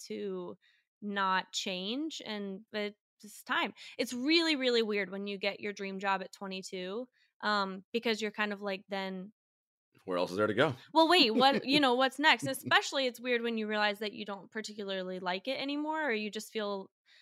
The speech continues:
Speaker 1: bored. Like, my main thing was, I feel really bored and I feel really tired. And Jordan's main thing was, my co-host's main thing was, I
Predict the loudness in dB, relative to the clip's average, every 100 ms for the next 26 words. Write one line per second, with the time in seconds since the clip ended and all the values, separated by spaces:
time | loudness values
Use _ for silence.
0 | _ _ _ -4 0 4 2 2 2 6
1 | 6 6 0 0 -2 -2 -4 -8 _ _
2 | _ _ _ _ _ _ 0 2 2 2
3 | 2 0 -2 0 0 0 -2 -2 -4 -4
4 | -4 -4 -2 0 2 0 -4 -4 -2 -2
5 | -2 0 0 -2 -4 -6 -6 -6 -4 -6
6 | -4 -6 -6 -4 -4 -6 -10 -10 -10 -10
7 | -12 -10